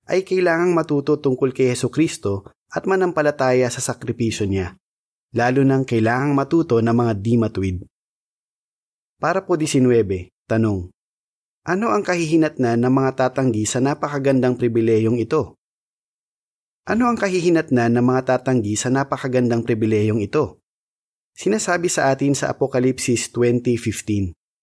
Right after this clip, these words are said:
"Ang sinumang hindi nakasulat sa aklat ng buhay ay inihagi sa lawa ng apoy." Oo, lubusan silang mapupuksa. Napakahalaga nga na tiyakin natin na nakasulat sa aklat ng buhay ang pangalan natin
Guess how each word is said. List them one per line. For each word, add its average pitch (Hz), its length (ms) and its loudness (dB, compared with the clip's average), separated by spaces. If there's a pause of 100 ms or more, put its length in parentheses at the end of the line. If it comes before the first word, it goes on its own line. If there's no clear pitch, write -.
(400)
"Ang 120 160 0
sinumang 139 480 2
hindi 131 320 2
nakasulat 135 560 -2
sa - 160 -4
aklat 123 320 -2
ng 120 160 0
buhay 107 400 -2 (320)
ay 175 240 0
inihagi 135 480 0
sa 127 160 0
lawa 117 320 2
ng 110 160 -2
apoy." 92 400 -4 (800)
Oo, 113 480 0 (320)
lubusan 131 560 0
silang 123 320 0
mapupuksa. 104 720 -6 (720)
Napakahalaga 143 800 0
nga 117 160 2
na 117 160 -2
tiyakin 143 480 0
natin 131 320 0
na 117 80 0
nakasulat 151 560 -2
sa - 160 -4
aklat 139 320 0
ng 131 160 0
buhay 127 320 0
ang 113 80 -4
pangalan 127 480 0
natin 104 400 -2